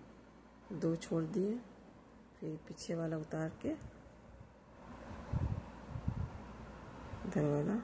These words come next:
इस पे उतार लिए, फिर ये वावे वापस इस पे चढ़ा के और इसको बिन लिए। तो फिर सी फ़ोर बी बनाना।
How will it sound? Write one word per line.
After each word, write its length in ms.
इस 80
पे 200
उतार 300
लिए, 260
फिर 100
ये 120
वावे 260
वापस 460
इस 100
पे 160
चढ़ा 340
के 140
और 380
इसको 300
बिन 300
लिए। 200
तो 60
फिर 320
सी 240
फ़ोर 340
बी 160
बनाना। 440